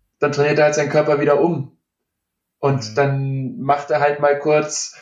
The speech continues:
Speaker 1: einen Film, der Space Jam heißt. Ich weiß nicht, ob den noch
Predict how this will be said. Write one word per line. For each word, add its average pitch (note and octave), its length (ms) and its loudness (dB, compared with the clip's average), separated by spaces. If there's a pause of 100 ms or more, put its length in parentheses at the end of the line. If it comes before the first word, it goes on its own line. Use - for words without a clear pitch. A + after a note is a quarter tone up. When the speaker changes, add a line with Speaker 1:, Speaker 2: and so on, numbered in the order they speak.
Speaker 1:
einen D3 100 -8
Film, E3+ 400 2
der C#3+ 180 4
Space D#3+ 460 0
Jam C3+ 300 0
heißt. C3+ 600 -2 (140)
Ich - 60 -4
weiß C#3+ 120 2
nicht, C#3 220 -4
ob - 180 -4
den C#3 240 0
noch C3+ 360 -4